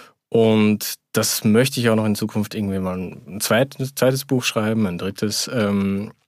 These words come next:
aber das hat eben nicht zu dem gepasst, was ich dann als Henry Faber gemacht habe. Und ich wollte nicht, dass sich das irgendwie überkreuzt. Also dass sich Leute, die mit der Erwartungshaltung, ich möchte einen schwarzhumorigen Krimi haben, dann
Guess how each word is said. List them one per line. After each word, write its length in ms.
aber 240
das 140
hat 140
eben 180
nicht 300
zu 140
dem 340
gepasst, 520
was 200
ich 100
dann 240
als 220
Henry 240
Faber 320
gemacht 360
habe. 100
Und 80
ich 140
wollte 220
nicht, 240
dass 140
sich 140
das 220
irgendwie 800
überkreuzt. 640
Also 120
dass 200
sich 160
Leute, 320
die 200
mit 220
der 300
Erwartungshaltung, 800
ich 120
möchte 240
einen 140
schwarzhumorigen 1300
Krimi 520
haben, 480
dann 380